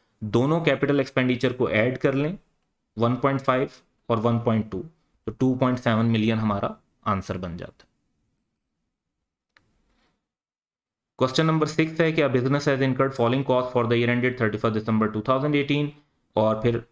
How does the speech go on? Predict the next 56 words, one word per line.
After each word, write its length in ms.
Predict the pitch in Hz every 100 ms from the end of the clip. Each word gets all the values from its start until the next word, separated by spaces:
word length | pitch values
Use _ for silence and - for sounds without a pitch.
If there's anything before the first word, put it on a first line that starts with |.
| _ _ _ _ _ -
कॉस्ट 280 | 117 135
देने 220 | 135 131 131
के 80 |
बाद 260 | 123 117 113
एंड 160 | 117 127
में 100 | 131
पूछा 260 | 123 120
हुआ 120 | 120
है 80 | 120
कि 100 | 120
what 200 | 110 120
is 120 | 156
the 120 | 139 135
amount 320 | 127 123 120
of 120 | 127
revenue 460 | 123 110 117 127 113
expenditure 540 | - 95 - - - - _ _ _ _ _ _ 131
incurred 320 | 135 131 127
during 280 | 113 104 98
the 160 | 92
year। 160 | 87 92 _ _ _ _ _ _ -
तो 60 |
extension 420 | 117 - 131 143 165
in 160 | 160
building, 540 | 147 139 143 151 151 113
इस, 200 | - 120
ये 100 | 117
तो 140 | 123
इम्प्रूवमेंट 640 | 123 117 127 127 147 147
है 240 | 143 143 131
लॉन्ग 260 | 120 117
टर्म 180 | 139 131
एसेट 320 | 123 131 127
में, 100 | 127
तो 80 | 120
ये 80 | 110
कैपिटल 400 | 104 98 110 123
एक्सपेंडिचर 520 | 123 127 123 120 127
होगा। 340 | 120 117 117 - _ _
रिपेयर 340 | 117 117 196 214
टू 120 | 180
बिल्डिंग 340 | 143 135 139
रेवेन्यू 320 | 117 104 104
एक्सपेंडिचर 560 | 101 - 104 107 107 117
है, 100 | 123
क्योंकि 320 | 117 110 113
रिपेयर 300 | 107 110 113
से 180 | 110 135
just 260 | 120 120 120
मेंटेनेंस 460 | 113 113 113 117
होती 200 | 120 120
है, 60 | 123
ये 140 | 123
रूटीन 340 | 113 110 120 107
काम 220 | 95
है। 80 | 92